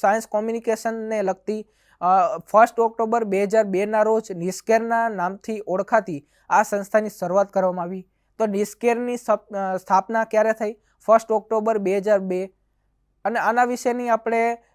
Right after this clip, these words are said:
અ, બ-, વધારે માહિતી આ એકમ નંબર નવમાં કરશું. એટલે અત્યારે આપણે નિસ્કેર વિશે આટલી જ માહિતી મેળવી, પણ આના અદ્યતન જે પ્રોજેક્ટ છે તેના વિશે આપણે માહિતી મેળવશું.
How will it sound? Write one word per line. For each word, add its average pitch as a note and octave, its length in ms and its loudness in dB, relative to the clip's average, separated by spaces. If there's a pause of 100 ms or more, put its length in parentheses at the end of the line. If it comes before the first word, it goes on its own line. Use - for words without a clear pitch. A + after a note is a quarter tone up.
અ, E3+ 360 2
બ-, D#3 140 -4
વધારે E3+ 520 4
માહિતી A#3 580 -2 (300)
આ G3 360 4 (160)
એકમ A3 300 0
નંબર A#3 360 0
નવમાં G3+ 560 0
કરશું. A3+ 420 -4 (200)
એટલે F#3 140 0
અત્યારે A3 320 2
આપણે A3+ 200 4
નિસ્કેર G#3 400 -2
વિશે A3+ 180 -4
આટલી F#3 240 -2
જ G#3 40 -6
માહિતી A3+ 320 -4
મેળવી, A3 320 -6 (260)
પણ B3 140 4
આના A#3+ 400 4
અદ્યતન A3 500 -2
જે A#3+ 120 2
પ્રોજેક્ટ G#3+ 480 0
છે G3+ 180 -4 (340)
તેના B3 240 4
વિશે A3+ 220 0
આપણે F3+ 180 -2
માહિતી E3 400 -6
મેળવશું. D#3 440 -8